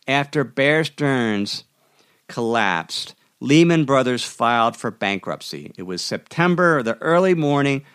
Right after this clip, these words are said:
hours of September fifteenth, two thousand eight. That entire weekend, the, the heads of the major investment banks did everything they could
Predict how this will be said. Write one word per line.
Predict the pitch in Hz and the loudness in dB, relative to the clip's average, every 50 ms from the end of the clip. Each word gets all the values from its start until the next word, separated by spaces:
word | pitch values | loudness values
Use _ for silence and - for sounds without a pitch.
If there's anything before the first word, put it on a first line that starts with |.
| _ _ - | _ _ -6
hours | - 113 113 113 117 117 113 113 110 | -4 0 0 2 2 2 2 0 -2
of | 113 98 90 | -6 -6 -6
September | - - - - - - 160 160 165 160 151 160 151 147 143 143 - - - - _ _ | -6 -8 -8 -10 -8 -4 -2 0 0 0 0 0 0 0 -2 -4 -8 -18 -20 -20 _ _
fifteenth, | - - - 170 175 175 - - - - 151 135 127 123 117 - _ _ _ _ _ _ _ | -20 -4 0 2 2 2 0 -6 -6 -4 -2 0 0 -2 -4 -6 _ _ _ _ _ _ _
two | - 165 180 180 | -2 0 0 0
thousand | - 175 160 156 151 135 139 135 | 0 2 2 2 2 2 2 2
eight. | 127 123 127 - - | 0 0 0 -2 -2
That | 117 110 113 | -4 -2 -2
entire | 120 117 - - 160 175 175 170 | -4 -6 -4 -2 0 2 2 2
weekend, | 160 139 151 151 147 147 - 151 143 139 139 139 139 139 - - - _ _ _ _ | 2 2 2 2 2 0 -2 -2 0 0 0 -2 -2 -4 -8 -14 -20 _ _ _ _
the, | - 113 110 104 | -2 0 0 0
the | 85 98 98 | -2 -4 -8
heads | - - - 165 160 165 165 165 143 131 | -8 -4 0 2 4 4 4 2 2 -2
of | 135 113 | -4 -4
the | 120 117 | -2 -2
major | 117 123 147 160 170 151 156 160 | 0 2 2 2 2 2 0 0
investment | 135 139 139 139 - 131 107 | 0 0 0 0 -2 -4 -2
banks | 123 127 127 120 - | -2 -2 -2 -2 -4
did | - 131 117 | -4 -2 -2
everything | 143 165 190 180 175 170 156 | 0 2 2 2 2 0 0
they | 151 139 | -2 -2
could | - - 160 151 143 | -2 0 0 0 0